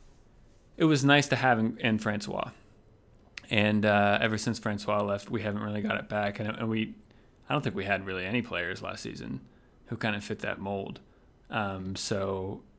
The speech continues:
to, to have a player that will, won't mind if, um, uh, if this is him, I don't even know, um,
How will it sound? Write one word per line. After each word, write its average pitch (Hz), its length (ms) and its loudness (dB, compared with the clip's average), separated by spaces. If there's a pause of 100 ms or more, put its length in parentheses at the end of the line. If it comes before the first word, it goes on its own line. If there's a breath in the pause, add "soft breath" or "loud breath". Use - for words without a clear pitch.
(300)
to, - 160 -4
to 117 140 0
have 127 180 6
a 117 60 0
player 107 440 2
that 104 200 -4
will, 110 340 -2
won't 113 300 0
mind 104 600 -2
if, 143 220 6
um, 131 260 4
uh, 139 300 2
if - 380 2
this 120 340 0
is 104 140 -4
him, 104 340 -6
I 117 80 -2
don't 104 140 -2
even 101 100 -4
know, 95 160 -8 (460 soft breath)
um, 104 600 4